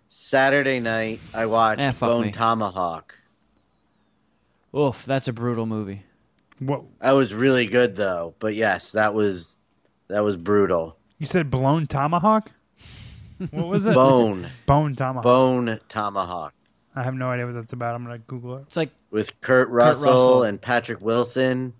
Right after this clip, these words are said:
Speaker 2: It's like
Speaker 1: It's
Speaker 2: a
Speaker 1: a
Speaker 2: frontier
Speaker 1: Western.
Speaker 2: movie, yeah. And they, they go up against, like, these weird feral super
Speaker 1: Cannibal
Speaker 2: Indians.
Speaker 1: Native Americans.
Speaker 3: God, I'm not interested. Don't like
Speaker 1: And it's,
Speaker 3: Westerns.
Speaker 1: it's brutally violent.
Speaker 2: Oh, yeah. There's a part where they,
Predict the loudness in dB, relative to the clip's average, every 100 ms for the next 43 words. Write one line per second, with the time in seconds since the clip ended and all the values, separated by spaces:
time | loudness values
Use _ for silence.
0 | _ -16 -4 0 4 6 6 6 4 4
1 | 2 0 -2 -2 0 0 -4 -12 _ -10
2 | -2 0 0 0 4 6 4 0 -2 -2
3 | -4 -2 -4 -4 -4 0 2 4 4 0
4 | -6 _ _ _ _ _ -4 0 2 2
5 | -2 -2 -2 0 -2 -2 -2 0 2 2
6 | -2 -4 -4 -2 -2 -2 0 0 -2 -4
7 | -6 -6 -10 -16 -20 _ _ -18 -16 -16
8 | -20 _ -12 -8 -6 -8 -12 -16 -14 -16
9 | -16 _ _ _ _ _ _ _ -14 -2
10 | -2 -2 -4 0 2 2 -2 -6 -2 -2
11 | -4 -14 -10 -2 4 6 6 6 4 4
12 | 2 2 2 0 -4 -8 -8 -6 -4 -4
13 | -2 -2 -2 0 4 4 4 2 0